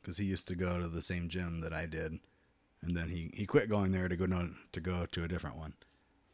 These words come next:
I think because they tried to make him wear a mask and he threw a fit about it. He had,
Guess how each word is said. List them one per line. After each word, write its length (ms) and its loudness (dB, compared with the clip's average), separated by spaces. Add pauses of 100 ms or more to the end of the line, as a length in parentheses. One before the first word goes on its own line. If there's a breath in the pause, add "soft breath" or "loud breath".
(260 soft breath)
I 60 -4
think 180 -2
because 260 -6
they 100 -4
tried 280 -4
to 40 -6
make 180 -4
him 120 -2
wear 140 -2
a 40 -2
mask 440 -2
and 80 -10
he 200 -10 (120)
threw 180 -2
a 40 -4
fit 280 -10 (100)
about 280 -6
it. 100 -8 (2750 soft breath)
He 280 6
had, 640 4